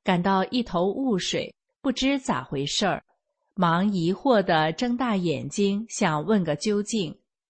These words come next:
“原来爷爷以前不是自己翻的身呀，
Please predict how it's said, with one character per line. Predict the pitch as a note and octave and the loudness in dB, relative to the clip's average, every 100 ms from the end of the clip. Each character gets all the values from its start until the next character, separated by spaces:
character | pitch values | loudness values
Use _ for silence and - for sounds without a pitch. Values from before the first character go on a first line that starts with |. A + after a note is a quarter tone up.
| _ _ _ _ _ - | _ _ _ _ _ 2
“原 | G3+ A#3+ | 4 4
来 | F#3+ F#3+ | 4 2
爷 | A3 G#3 G#3 | 2 4 6
爷 | C#4 C4 | 4 2
以 | F#3+ | 0
前 | D#3 - E3+ G#3+ | -2 -2 0 -2
不 | F#3 D#3+ | -2 -2
是 | G3+ D#4 D4 | 0 0 0
自 | A3+ G#3+ | 0 -2
己 | F3+ | -2
翻 | D3+ G3+ G3 | -2 -2 0
的 | F#3+ | -2
身 | - G3 F#3+ | -2 -2 0
呀， | F#3+ D#3+ F3+ | 0 -2 -4